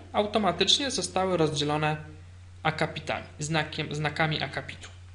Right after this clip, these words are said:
Jak rozwinę znaczek Pokaż wszystko, widać, że tutaj są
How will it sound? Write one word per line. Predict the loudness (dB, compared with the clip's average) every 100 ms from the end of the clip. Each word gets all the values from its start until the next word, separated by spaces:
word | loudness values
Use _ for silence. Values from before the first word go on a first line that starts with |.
| -18 -18 2
Jak | 2 2 -2
rozwinę | 0 0 2 2 2 -2 -10 -16 -18 -18 -18 -18 -18 -18 -18 -18 -18 -18 -18 -20 -20 -18 -18 -18 -18 -18 -18 -18 -20 -20 -18 -18 -18 -20 -20 -20 -14
znaczek | 2 4 4 2 0
Pokaż | -2 0 0
wszystko, | 0 -2 0 2 2
widać, | 6 6 8
że | 4
tutaj | 2 2 4 6
są | 4 0 -2